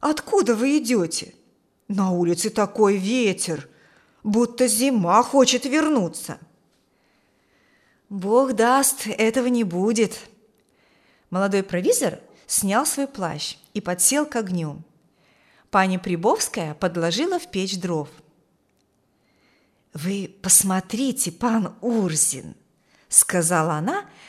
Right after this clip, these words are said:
разворачивая довольно большой пакет. «Какую я сделала покупку! Пан Каримский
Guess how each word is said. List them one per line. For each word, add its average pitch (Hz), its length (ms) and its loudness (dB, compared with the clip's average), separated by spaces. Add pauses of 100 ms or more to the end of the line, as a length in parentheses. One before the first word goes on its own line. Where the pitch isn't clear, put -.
разворачивая 196 800 0
довольно 294 480 -2
большой 240 340 -2
пакет. - 460 -8 (920)
«Какую 233 840 -8
я 196 180 -2
сделала 160 640 -4
покупку! - 960 -6 (1080)
Пан 170 260 -2
Каримский 170 800 -8